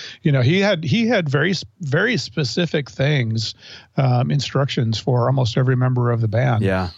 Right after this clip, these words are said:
Speaker 1: And it was stuff that, you know, I'm listening to it going, "Man, this sounds really good."
Speaker 2: Right.
Speaker 1: And then he's drilling down to the level of detail of, um,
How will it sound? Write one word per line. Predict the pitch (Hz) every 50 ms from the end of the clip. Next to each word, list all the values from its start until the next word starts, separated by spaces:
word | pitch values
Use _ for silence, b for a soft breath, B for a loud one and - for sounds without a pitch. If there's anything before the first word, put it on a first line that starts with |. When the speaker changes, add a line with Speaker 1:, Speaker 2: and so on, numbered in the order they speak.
| _ _ _ -
Speaker 1:
And | 160 151 147 156
it | 160
was | 156 165 -
stuff | - - 156 151 135 -
that, | 156 143 135 131 -
you | 104 127
know, | 123
I'm | 113 127 190 214
listening | 170 135 113 - 151 135 117
to | - 143
it | 127 123
going, | 127 123 123 120
"Man, | 151 185 143
this | 165 185 -
sounds | - - 120 120
really | 139 123 113 107
good." | 104 - 82 - - 107 - -
Speaker 2:
Right. | - 107 104 90 - b b b b - -
Speaker 1:
And | 151
then | 147 143
he's | 127 147 202 196 139 120
drilling | 113 117 139 147 147 147 151 143 135 127
down | 131 127 131 139 139 135 123
to | 131
the | 127 123
level | 120 127 131 127 131 127
of | 113 110 107
detail | - 127 139 135 - 135 123 113 110 107 -
of, | - 113 110 113 113 110 110 110
um, | 117 113 113 113 113 120